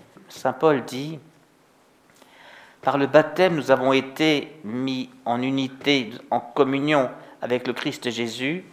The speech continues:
en sa mort. » Nous avons été unis à sa mort par le baptême. La mort du baptisé est désormais une mort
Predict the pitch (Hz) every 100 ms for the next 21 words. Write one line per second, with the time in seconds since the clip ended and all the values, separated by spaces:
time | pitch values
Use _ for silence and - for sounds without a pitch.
0 | - - _ - _ - 156 185 - 165
1 | 156 147 151 - - - - - _ _
2 | - - _ 120 139 147 143 - 143 147
3 | 151 160 196 269 - - _ _ _ _
4 | - 147 - - 139 147 180 180 - 131
5 | 127 123 123 131 117 107 104 - - -
6 | - - - - - - _ - 131 131
7 | 147 202 240 147 135 139 139 117 120 156
8 | 175 - - 117 113 117 110 120 135 -
9 | 107 107 104 110 117 123 -